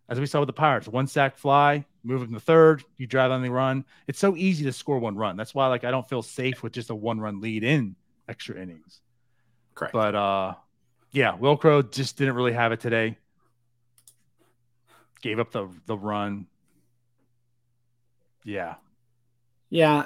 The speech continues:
Speaker 2: and, and I think <laughs> Wil Crowe, I don't, I, I, I don't know if it's just 'cause we see him a lot or what. I think people need to pump the brakes a little bit on, like, the Wil Crowe hate. <laughs>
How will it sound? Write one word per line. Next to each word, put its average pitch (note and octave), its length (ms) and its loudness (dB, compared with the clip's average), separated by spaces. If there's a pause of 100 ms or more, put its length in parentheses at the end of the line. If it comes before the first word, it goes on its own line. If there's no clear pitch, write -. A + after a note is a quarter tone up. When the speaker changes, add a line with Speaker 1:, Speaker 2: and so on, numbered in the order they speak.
Speaker 2:
and, D3 360 2
and C#3 160 2
I C3+ 40 2
think D#3+ 260 -2 (320)
<laughs> - 320 -20
Wil A#3+ 140 2
Crowe, F#2+ 480 0 (320)
I A2 80 -2
don't, C#3 200 -2 (140)
I, B2+ 140 -2
I, C3+ 320 4
I - 20 2
don't D#3 140 4
know C3 100 4
if A#2+ 140 -2
it's A2 120 -6
just - 200 -12
'cause F#2+ 520 -8 (520)
we F#2+ 80 -8
see A2 220 -6
him A2+ 140 0
a A2 60 0
lot A2 480 -4
or E2+ 80 -12
what. F#2 460 -6 (2000)
I A#2 60 0
think D#3+ 140 0
people C3+ 260 0
need A2 100 0
to F#2+ 80 -2
pump G#2 280 -4
the F#2+ 80 -6
brakes F2+ 340 -6
a - 40 -12
little G#2+ 160 -4
bit G#2 160 -4
on, F#2+ 140 -4
like, F#2 160 -10
the F#2+ 80 -12
Wil F#2 240 -8
Crowe F#2+ 440 -4
hate. F#2 560 -8
<laughs> - 60 -20